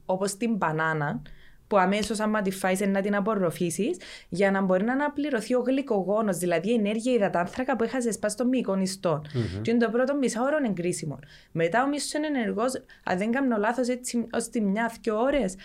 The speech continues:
Speaker 1: Άρα μπορεί και κάποιος να το κάνει τον το πράγμα και να πάει να φάει, ξέρω εγώ, έναν κοτόπουλο με καθαρή πρωτεΐνη, με λίγο ρύζι.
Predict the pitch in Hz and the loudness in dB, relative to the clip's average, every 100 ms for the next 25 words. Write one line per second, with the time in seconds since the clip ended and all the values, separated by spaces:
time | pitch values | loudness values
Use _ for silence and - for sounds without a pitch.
0 | - - 220 269 214 220 262 285 254 - | -8 2 4 6 4 4 2 0 -2 -2
1 | 190 175 165 160 190 226 285 247 185 185 | -4 -2 -2 0 0 0 0 0 0 0
2 | 233 208 349 349 240 285 240 202 233 214 | -2 -2 -4 -2 -2 0 0 -2 -2 -2
3 | - 196 185 269 302 - - 277 262 190 | -4 -2 0 2 0 -4 -4 0 2 2
4 | 180 208 220 233 202 208 196 185 196 190 | 2 2 2 2 2 2 2 0 2 0
5 | 170 226 359 349 - - 285 262 240 247 | 2 2 0 -2 -8 -8 0 2 4 4
6 | 214 208 170 147 143 | 4 2 2 -2 -8